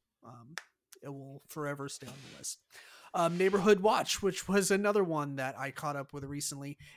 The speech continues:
and I think it doesn't get talked about nearly enough. Um, I, I feel like this one kinda got swept under the rug,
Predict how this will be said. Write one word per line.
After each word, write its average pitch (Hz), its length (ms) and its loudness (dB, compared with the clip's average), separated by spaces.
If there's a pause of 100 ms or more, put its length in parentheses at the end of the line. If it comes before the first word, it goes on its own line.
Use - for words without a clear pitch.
and 208 120 -6
I 302 240 -2 (560)
think 294 300 -8
it 196 280 -4
doesn't 226 300 0
get 214 220 -4
talked 175 360 0
about 139 400 -2 (140)
nearly 151 540 -4
enough. - 520 -16 (320)
Um, 131 400 -20
I, 147 220 -16
I - 40 -14
feel 147 180 -10
like 135 180 -10 (480)
this - 240 -12
one 147 340 -8
kinda 156 280 -10
got 151 180 -6
swept 151 320 -8
under 160 180 -6
the 160 80 -4
rug, 175 340 -2